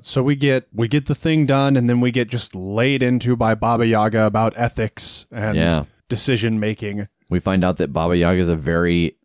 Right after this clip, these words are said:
Speaker 2: ancient creature who has been entrusted with the spear. We don't really know by who, but we know that it has been given to her to safeguard. And, uh,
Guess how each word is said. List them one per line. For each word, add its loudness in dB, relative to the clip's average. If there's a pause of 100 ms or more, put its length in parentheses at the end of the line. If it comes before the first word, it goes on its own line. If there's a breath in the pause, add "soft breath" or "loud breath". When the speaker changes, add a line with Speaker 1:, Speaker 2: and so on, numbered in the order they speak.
Speaker 2:
ancient -2
creature 0
who 2
has 0
been 0
entrusted -4
with -4 (160)
the -6
spear. 0 (160)
We 0
don't 0
really 0
know -2
by -2
who, 2
but -2
we 0
know 2
that 0
it 2
has 0
been -4
given 0
to 2
her 0 (140)
to -2
safeguard. -2 (200)
And, -2
uh, 0